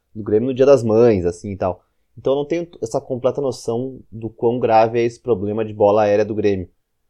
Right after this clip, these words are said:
Mas eu vejo todo mundo falando e repetindo isso bastante e, e,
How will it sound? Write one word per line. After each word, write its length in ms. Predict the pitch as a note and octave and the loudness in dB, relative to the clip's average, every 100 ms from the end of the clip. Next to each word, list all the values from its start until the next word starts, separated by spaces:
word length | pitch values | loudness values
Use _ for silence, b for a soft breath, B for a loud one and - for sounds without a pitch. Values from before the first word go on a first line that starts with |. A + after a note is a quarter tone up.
| - | -4
Mas 120 | G#2 | 0
eu 60 | G#2+ | 2
vejo 180 | A2+ | 2
todo 160 | B2+ B2 | 0 -2
mundo 160 | B2 B2 | -2 -4
falando 460 | - C3 B2 D3+ | -2 2 2 2
e 40 | A2 | -2
repetindo 420 | G#2 - A#2+ A#2 | -4 -8 -8 -6
isso 160 | A2 - | -6 -2
bastante 520 | A#2+ - A#2+ C#3 B2+ | -4 -2 -4 -6 -12
e, 240 | F2 F2 - | -12 -14 -14
e, 140 | C2+ | -18